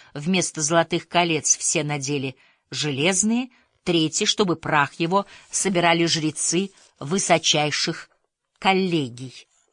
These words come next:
Примечание. Декрет о том, чтобы погребальная процессия прошла через триумфальные ворота, был принят и исполнен. Дион. Статуя Победы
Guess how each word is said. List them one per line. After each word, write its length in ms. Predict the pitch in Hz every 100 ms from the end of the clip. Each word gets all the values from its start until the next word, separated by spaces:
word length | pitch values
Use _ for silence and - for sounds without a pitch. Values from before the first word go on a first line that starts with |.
| _ _ _ _ _ _
Примечание. 840 | - 185 196 - 170 139 131 135 135 _ _ _ _ _ _ _ _ _ _ _ _ _ _ -
Декрет 440 | 156 196 226 214
о 60 | 208
том, 160 | 214 202
чтобы 260 | - 190
погребальная 580 | - 185 190 185 185 185
процессия 600 | 180 185 - 175 - 170
прошла 420 | 170 165 165 160
через 300 | 156 160 156
триумфальные 580 | - 160 160 156 147 147
ворота, 380 | 143 147 226 247
был 220 | 180 143
принят 400 | - 143 175 185 -
и 140 | 185
исполнен. 720 | 170 - 135 131 123 127 123 - _ _ _ -
Дион. 580 | 147 156 131 127 120 _ _ _ _ _
Статуя 520 | - - - 185 190 180
Победы 580 | 180 175 220 240 160